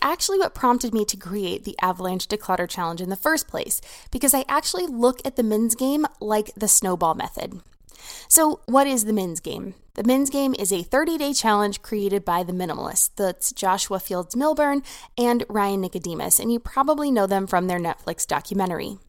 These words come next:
A big part of the men-, Mins game is finding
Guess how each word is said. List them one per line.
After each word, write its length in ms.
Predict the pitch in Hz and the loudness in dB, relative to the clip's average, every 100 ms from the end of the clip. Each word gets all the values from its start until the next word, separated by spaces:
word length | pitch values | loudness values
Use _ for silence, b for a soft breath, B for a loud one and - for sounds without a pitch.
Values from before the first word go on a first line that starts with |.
| _ B B B B | _ B B B B
A 80 | 247 | 0
big 320 | 220 302 349 | 2 -2 -4
part 300 | - 294 277 | 0 2 2
of 80 | 240 | 0
the 80 | 214 | 2
men-, 320 | 208 196 220 - | 2 2 0 2
Mins 320 | 240 285 285 214 | 4 6 6 4
game 320 | 190 170 214 - | 0 -2 -4 0
is 180 | 214 | 0
finding 520 | - - 202 214 247 | 0 -2 -2 0 0